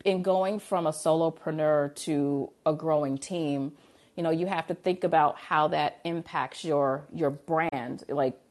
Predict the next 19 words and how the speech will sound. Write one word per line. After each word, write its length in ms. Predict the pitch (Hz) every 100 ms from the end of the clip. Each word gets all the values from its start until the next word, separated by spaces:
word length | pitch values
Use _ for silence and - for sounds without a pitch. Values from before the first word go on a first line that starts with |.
| -
customer 420 | 185 - 170 160
service 560 | - 180 170 151 135
or, 400 | 143 135 123 123 - - _
you 80 | 180
know, 80 | 147
whatever 420 | 160 185 214 208
they're 220 | 196 190
doing, 520 | 180 185 185 160 143
they're 180 | 156 170
gonna, 380 | 185 165 147 151 - _
you 120 | - 175
have 220 | 185 175
to 60 | 156
trust 520 | - - 156 156 -
them 260 | 135 143 147 _ _ _
enough 380 | 160 160 147 143
to 160 | - 165
know 300 | 151 147 147
that 340 | 143 139 -